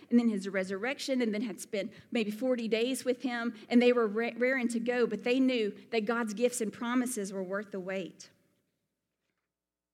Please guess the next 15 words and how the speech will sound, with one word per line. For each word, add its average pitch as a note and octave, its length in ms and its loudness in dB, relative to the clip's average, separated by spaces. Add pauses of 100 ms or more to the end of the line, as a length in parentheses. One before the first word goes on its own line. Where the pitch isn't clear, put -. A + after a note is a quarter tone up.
(1160)
And G#3+ 140 -4
wow, A3 300 0
what A3+ 180 -2
a A#3 40 2
gift G#3 280 -4
it - 100 -12
was. D#3+ 400 -10 (1300)
So C4 100 4
we C4+ 80 2
see C#4 200 0
in C4+ 100 2
verses B3+ 360 0
two B3 220 -4
through G3+ 220 -6
four, G3+ 520 -4